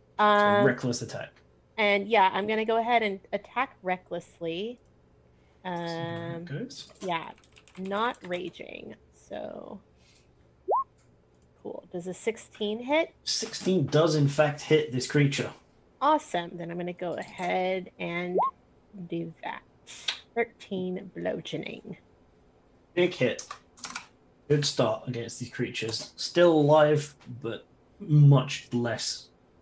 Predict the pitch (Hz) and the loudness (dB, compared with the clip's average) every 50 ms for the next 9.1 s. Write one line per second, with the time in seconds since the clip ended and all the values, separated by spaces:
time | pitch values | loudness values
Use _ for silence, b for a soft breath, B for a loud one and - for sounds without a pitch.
0 | _ _ _ _ _ _ _ _ _ _ _ - 107 107 107 104 104 107 104 - | _ _ _ _ _ _ _ _ _ _ _ -10 -8 -6 -4 -4 -6 -6 -8 -8
1 | 110 104 101 92 98 101 98 98 - - - - _ _ _ _ _ _ _ _ | -8 -8 -8 -8 -10 -12 -10 -10 -10 -12 -12 -18 _ _ _ _ _ _ _ _
2 | - 349 349 - - - - - - - 247 254 - 208 - - - - _ _ | -4 -4 -4 -4 -6 -8 -10 -8 -8 -10 -10 -6 -4 -6 -6 -6 -10 -20 _ _
3 | _ _ _ _ _ _ _ _ _ _ _ _ _ _ _ - 165 160 156 147 | _ _ _ _ _ _ _ _ _ _ _ _ _ _ _ -4 0 0 0 2
4 | 143 175 170 165 165 160 170 196 220 214 - - - - - _ _ _ _ - | 2 2 2 2 0 0 0 0 0 0 -2 -6 -6 -10 -14 _ _ _ _ -6
5 | 120 117 120 120 117 - - _ _ _ _ _ _ - - 254 254 277 285 294 | -4 -2 -2 -2 -4 -6 -10 _ _ _ _ _ _ -2 2 4 6 8 10 10
6 | 294 285 285 285 285 285 285 285 277 277 285 277 - - - - - - - - | 10 10 10 10 10 10 10 10 10 8 8 6 4 -4 -14 -16 -16 -16 -16 -18
7 | - _ _ _ _ _ _ _ _ _ _ _ _ _ _ _ - 247 240 254 | -20 _ _ _ _ _ _ _ _ _ _ _ _ _ _ _ -8 -6 -4 -2
8 | 254 262 269 269 277 285 285 294 302 302 311 339 359 339 277 233 190 185 185 185 | -2 -2 -2 0 0 0 2 2 4 4 6 6 6 6 8 6 6 4 4 0
9 | - | -2